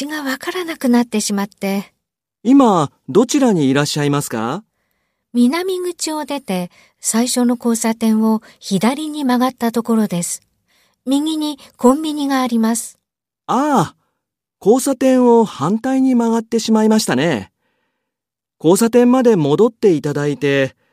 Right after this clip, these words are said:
Speaker 2: そのまま交差点をまっすぐ行ってください。銀行の角を左に曲がって少し行くと、右側に高いビルがあります。それが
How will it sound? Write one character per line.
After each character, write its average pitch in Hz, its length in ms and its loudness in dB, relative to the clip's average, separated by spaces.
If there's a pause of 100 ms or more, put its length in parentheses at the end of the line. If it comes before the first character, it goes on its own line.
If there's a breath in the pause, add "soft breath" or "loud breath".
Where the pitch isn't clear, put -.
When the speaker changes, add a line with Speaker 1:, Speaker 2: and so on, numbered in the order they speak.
(160)
Speaker 2:
そ - 180 -2
の 233 120 4
ま 247 160 2
ま 226 280 0
交 185 200 -2
差 214 140 -2
点 196 260 -2
を 185 160 -2
ま 143 160 0
っ 151 40 -2
す - 240 -6
ぐ 262 160 0
行 123 140 -2
っ - 40 -20
て 143 120 -2
く 135 80 -4
だ 143 100 0
さ 139 240 -4
い。 104 160 -10 (1040)
銀 208 300 2
行 294 240 -2
の 285 180 0
角 254 400 2
を 120 80 0
左 156 400 -2
に 220 140 2
曲 190 160 -2
が 190 80 -2
っ 180 40 -6
て 180 360 -4
少 - 280 -8
し 151 280 -4
行 113 100 -6
く - 80 -20
と、 127 320 0 (500)
右 135 300 0
側 240 280 0
に 220 200 0
高 208 380 -6
い 220 140 0
ビ 151 160 -2
ル 190 100 6
が 156 140 2
あ 120 60 0
り 131 80 2
ま 135 100 2
す。 107 300 -10 (680)
そ - 120 0
れ 262 100 6
が 269 240 4